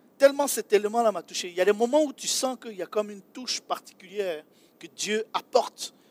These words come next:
alors que tu es en train d'apporter le, le, l'évangile. Et puis ça fait partie des, des moments que je chéris dans mon cœur lorsqu'on est allé en Tanzanie. Je me souviens aussi d'une fois où j'étais allé prêcher dans les écoles, dans, dans une école. Donc avec, euh, notre équipe,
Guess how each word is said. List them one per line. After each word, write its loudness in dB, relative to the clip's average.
alors 6
que -10
tu -10
es -6
en -12
train -14
d'apporter -10
le, -12
le, -14
l'évangile. -14
Et -12
puis -14
ça -6
fait -12
partie -10
des, -12
des -10
moments -12
que -18
je -16
chéris -8
dans -16
mon -20
cœur -8
lorsqu'on -6
est -12
allé -12
en -18
Tanzanie. -20
Je -20
me -18
souviens -12
aussi -10
d'une -20
fois -2
où -8
j'étais -2
allé 2
prêcher -8
dans -12
les -14
écoles, -4
dans, -18
dans -16
une -18
école. -14
Donc -2
avec, 0
euh, -2
notre -6
équipe, -16